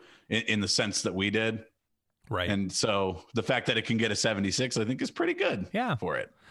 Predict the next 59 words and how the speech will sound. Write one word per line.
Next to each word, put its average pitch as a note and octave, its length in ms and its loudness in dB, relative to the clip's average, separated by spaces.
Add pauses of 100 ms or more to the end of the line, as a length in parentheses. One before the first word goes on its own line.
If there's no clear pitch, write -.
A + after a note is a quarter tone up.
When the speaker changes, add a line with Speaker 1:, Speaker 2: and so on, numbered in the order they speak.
(140)
Speaker 2:
So A#3 260 0
I A#3 240 2
would C#4+ 220 0
say G#3+ 300 4
if - 140 -2
you F#3+ 120 2
haven't A3+ 260 0
picked F#3 240 -2
up F#3+ 160 0
on F3+ 160 2
it C#3 80 0
yet, C3 400 0
g-, B2 160 -6
we D#3+ 340 0
are F#3 120 2
both C3 320 0
recommending, A#2+ 520 0
like, F2 200 -2
go G2+ 160 2
watch B2+ 340 0
Malignant. G#2 560 0 (500)
If B2+ 200 0
you're D#3 120 4
a E3+ 60 2
horror G3+ 300 2
fo-, A#2+ 220 0
m-, A2+ 340 -2
movie B2 320 0
person, G2 300 -2 (240)
if A#3+ 180 0
you're A#3 120 2
not, F#3 280 0
you're C3 120 0
not B2 280 0
gonna G2 160 0
like F#2+ 180 0
this - 200 -4
movie. E2 340 0
I F2+ 40 2
mean, A#2 180 2
there, C#3 240 0
let's B2 260 -2
just A2+ 160 -2
say F#2 160 0
that. F#2 240 0
If F#2+ 80 -4
you C3+ 80 0
don't F3+ 120 0
like A#2 180 0
horror G#2+ 260 0
movies, F#2 260 0
you're G#2+ 80 0
not A2 180 0
gonna F#2+ 160 0
like E2 260 -2
this - 180 -8
movie, D#2+ 220 -2
but C3 140 -6
that's, - 340 -4